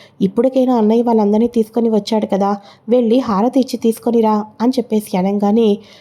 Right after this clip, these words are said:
ఒక్కసారిగా పల్లవి షాక్ అయిపోతుంది. ఇక వెంటనే హారతి ఇచ్చిన తర్వాత,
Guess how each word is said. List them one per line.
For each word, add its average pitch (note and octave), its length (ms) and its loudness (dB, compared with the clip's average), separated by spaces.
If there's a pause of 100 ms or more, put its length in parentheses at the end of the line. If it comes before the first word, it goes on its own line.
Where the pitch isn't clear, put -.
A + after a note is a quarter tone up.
(140)
ఒక్కసారిగా A#3 580 -2
పల్లవి G3 500 -2
షాక్ F#3+ 320 -6
అయిపోతుంది. G3+ 600 -2 (360)
ఇక A3+ 140 0
వెంటనే F#3 540 0
హారతి F#3+ 400 -2
ఇచ్చిన G#3 320 -2
తర్వాత, F#3 420 -2